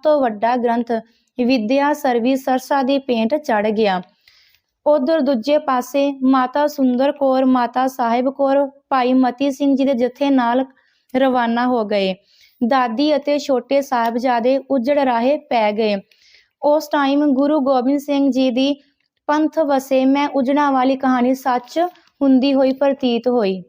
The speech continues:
ਮਾਤਾ ਸੁੰਦਰ ਕੌਰ, ਮਾਤਾ ਸਾਹਿਬ ਕੌਰ, ਭਾਈ ਮਨੀ ਸਿੰਘ ਜੀ ਜਥੇ ਨਾਲ ਕਈ ਦਿਨਾਂ ਦਾ ਸਫ਼ਰ ਕੱਟ ਕੇ ਭਾਈ ਜਵਾਹਰ ਸਿੰਘ ਦੇ ਘਰ ਦਿੱਲੀ ਪਹੁੰਚ ਗਏ।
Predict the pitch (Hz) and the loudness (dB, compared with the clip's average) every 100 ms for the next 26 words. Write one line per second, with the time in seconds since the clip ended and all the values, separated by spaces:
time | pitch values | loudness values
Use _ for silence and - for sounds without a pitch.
0 | _ _ _ _ _ _ _ _ 247 262 | _ _ _ _ _ _ _ _ 0 0
1 | 254 302 311 302 277 294 320 294 277 285 | 2 0 0 2 2 2 0 0 0 2
2 | 277 247 240 269 262 240 254 269 294 285 | 2 0 -2 -4 -2 -2 0 0 0 0
3 | 277 285 247 254 254 247 254 269 285 277 | 0 -2 0 2 2 2 0 0 0 2
4 | 262 247 247 269 294 269 233 254 262 _ | 0 0 -4 -2 0 2 2 0 -2 _
5 | _ _ - 311 320 330 302 277 269 285 | _ _ -2 2 2 2 2 2 2 0
6 | 285 269 269 285 277 233 233 247 269 285 | -2 -4 0 -2 0 -4 -4 -2 0 -2
7 | 285 _ _ _ _ _ 285 262 269 254 | -4 _ _ _ _ _ -2 0 2 0
8 | 254 262 285 294 285 277 285 277 269 240 | 0 0 -2 -2 0 2 0 0 0 0
9 | 226 254 247 277 240 240 240 220 208 | 0 0 0 0 -2 -2 -2 -2 0